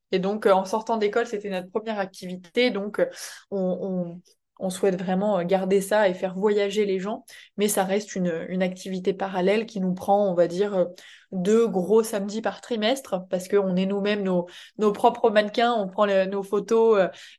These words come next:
euh, et cetera. Et on fait, euh, on raconte les histoires, on crée les textes, euh, à, à ce moment-là. Donc, euh, voilà, c'est pas quelque chose qui nous prend énormément de temps sur la réalisation, mais, euh, c'est quelque chose que, que, qui pour nous, euh, a une attache aussi, euh,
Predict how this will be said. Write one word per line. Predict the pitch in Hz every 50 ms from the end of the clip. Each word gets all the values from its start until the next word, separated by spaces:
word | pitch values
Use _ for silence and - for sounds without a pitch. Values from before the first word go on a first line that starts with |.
| -
euh, | 190 190 180 -
et | - 208 202
cetera. | - - 202 185 208 196 196 202 220 254 269 254
Et | 220 202
on | 180 196 190
fait, | 180 - - 220 220 214 190
euh, | 180 170 -
on | - 185
raconte | 185 190 190 185 196 208 196
les | 208 202 196 180 180
histoires, | 185 - - 240 233 233 220 202
on | 190
crée | 185 - 214 190
les | 180 180 180
textes, | 214 208 208 208 208 - - -
euh, | 180 165 170 170 - -
à, | - 190 185 175 -
à | 185 180
ce | - 202
moment-là. | 196 185 185 185 185 202 214 226
Donc, | 202 202 196 190 185 208
euh, | 180 180 - - - - _ -
voilà, | 196 190 185 180
c'est | 185 -
pas | 180 196 190
quelque | 208 196 180 - 180
chose | 190 220 214
qui | - -
nous | 196 190 180
prend | 185 - 196 196
énormément | - 202 202 196 208 202 208 208 196 190 196 196
de | 185 180
temps | 180 185 208 202
sur | 196 - - 190
la | 175 175
réalisation, | 180 180 220 208 196 202 190 196 190 185 180 180 - 226 233 254 - - - - - - - _ -
mais, | 185 190 208 214
euh, | 190
c'est | 180 - 196
quelque | 175 180 180 180 -
chose | - - 202 202 196
que, | - - 180 170 156 180 - - - - - _ _ _
que, | - 202 190 175 170 170 170 175 175 175
qui | - 214 190
pour | 180 190 196 196 202
nous, | 196 214 220 226 214
euh, | 196 180 170 -
a | - 180 180
une | 180 185 180
attache | 185 180 180 - 196 190 -
aussi, | 196 185 - - 196 202 208 185
euh, | 170